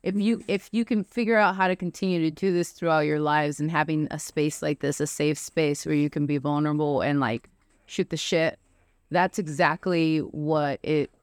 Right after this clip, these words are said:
you need for the rest of your life. It's a community. And, you know, what he does here is, like, just amazing 'cause not everybody gets to have this. And you guys know this because you guys,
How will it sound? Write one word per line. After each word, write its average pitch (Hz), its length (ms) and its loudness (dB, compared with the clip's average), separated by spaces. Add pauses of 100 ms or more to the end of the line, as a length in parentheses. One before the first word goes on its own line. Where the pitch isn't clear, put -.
(120)
you 160 180 0
need 156 480 -2
for 160 180 -4 (220)
the 170 80 -2
rest 233 260 2
of 170 80 0
your 147 160 0
life. 131 380 -4 (160)
It's 170 220 -4
a 180 40 -6
community. 190 580 0 (220)
And, 156 460 0 (140)
you 165 120 0
know, 151 420 -4 (1080)
what 185 160 0
he 208 160 0
does 226 360 2
here 190 460 2
is, 170 380 -2
like, 151 340 0 (460)
just 214 260 0
amazing 202 640 0 (280)
'cause 196 220 0
not 196 320 2
everybody 180 500 0
gets 175 200 -6
to 196 80 -4
have 208 180 2
this. 170 220 -4
And 180 100 -2
you 202 80 0
guys 196 240 2
know 202 180 2
this 165 220 -4
because 165 240 -4
you 165 80 -2
guys, 175 140 0